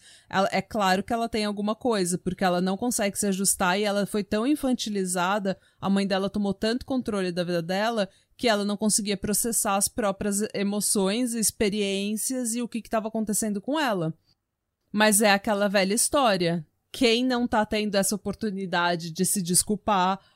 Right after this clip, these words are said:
ou de se retratar, ou de melhorar a situação, ou é a mãe dela, porque a mãe dela teve a vida dela arrancada dela.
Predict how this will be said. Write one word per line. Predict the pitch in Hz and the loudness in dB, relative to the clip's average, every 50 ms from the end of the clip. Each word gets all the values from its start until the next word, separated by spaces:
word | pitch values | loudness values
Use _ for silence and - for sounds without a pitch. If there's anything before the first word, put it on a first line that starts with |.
| _ - | _ -8
ou | - 202 196 190 190 | -4 0 2 2 2
de | 180 160 - 185 196 190 190 190 190 180 | 0 -2 -4 -4 -2 -2 -2 -2 -2 -2
se | - - 208 | 0 0 0
retratar, | 208 190 185 - 196 208 208 - - 233 196 185 190 185 190 196 190 _ _ _ _ - | 0 0 0 -2 -4 -6 -6 -4 -2 0 2 2 2 2 0 0 -2 _ _ _ _ -6
ou | 196 196 190 190 | -2 0 0 0
de | 185 196 | 0 -2
melhorar | 208 196 190 185 196 196 190 185 175 | -2 -2 -2 0 0 2 2 2 2
a | 175 | 4
situação, | 175 - - - 214 208 196 - - - 202 196 190 190 196 208 208 208 202 196 - | 4 2 2 2 0 0 2 4 4 4 4 2 2 2 2 0 -2 -4 -6 -8 -6
ou | - 165 190 185 180 190 196 202 - - - | -6 -4 -2 -2 -2 -4 -6 -10 -14 -14 -8
é | - 185 | -4 -2
a | 175 170 | 0 0
mãe | 170 175 190 220 | 0 -2 -2 0
dela, | 254 254 220 180 175 175 | 0 2 2 2 0 -2
porque | - - 196 | -4 -4 -2
a | 180 | -2
mãe | 175 170 | 0 0
dela | 170 165 160 165 175 | 0 0 0 0 -2
teve | 170 _ - 196 185 175 185 | -4 _ -4 -4 -2 -2 -2
a | 185 | -4
vida | 180 196 190 165 180 | -2 -4 -4 -4 -6
dela | 175 180 175 165 165 175 | -2 -2 -2 0 2 2
arrancada | 170 190 175 190 190 - 226 202 185 185 214 220 | 2 2 0 0 -2 -4 -4 -4 -2 -4 -4 -2
dela. | 254 233 190 160 160 160 | 0 0 0 0 -2 -4